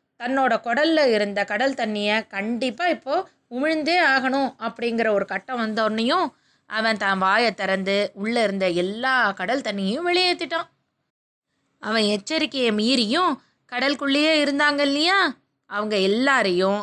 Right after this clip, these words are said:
அவன் வாயிலேந்து வந்த அந்த தண்ணி அடிச்சுக்கிட்டு போயிடுச்சு. அந்த மூத்த பையன் என்ன பண்றான்னு பார்க்க போன யாரும் திரும்பி வராததுனால,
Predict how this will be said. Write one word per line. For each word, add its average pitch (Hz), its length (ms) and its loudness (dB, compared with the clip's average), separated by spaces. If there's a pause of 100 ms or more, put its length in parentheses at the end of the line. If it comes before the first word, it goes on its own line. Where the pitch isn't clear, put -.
அவன் 226 260 -4
வாயிலேந்து 233 540 2
வந்த 208 200 -2
அந்த 196 200 0
தண்ணி 220 440 -2 (420)
அடிச்சுக்கிட்டு 277 560 -4
போயிடுச்சு. 381 360 -2 (1800)
அந்த 254 280 0
மூத்த 285 360 -2
பையன் 220 580 0 (260)
என்ன 277 260 -2
பண்றான்னு 247 480 0
பார்க்க 254 380 -4
போன 220 260 -2
யாரும் 220 640 0 (220)
திரும்பி 349 320 0
வராததுனால, 202 720 2